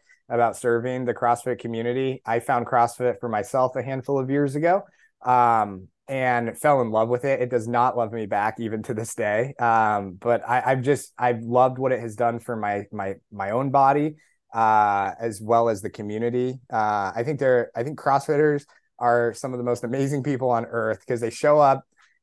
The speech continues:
and these workouts are wild and crazy and everybody is so committed. Um, so I think it builds such a unique community, and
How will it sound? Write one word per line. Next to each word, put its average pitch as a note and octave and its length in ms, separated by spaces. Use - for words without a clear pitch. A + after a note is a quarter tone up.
and A#2+ 540
these A2 180
workouts C3+ 460
are A2+ 100
wild B2 560
and G2 140
crazy B2+ 760
and A#2+ 460
everybody C#3 340
is A#2 140
so C3+ 120
committed. A2 500
Um, G#2+ 440
so - 140
I C#3+ 60
think F#3+ 160
it C#3+ 140
builds C#3+ 360
such - 180
a C3 60
unique A#2+ 280
community, A2 600
and A#2+ 640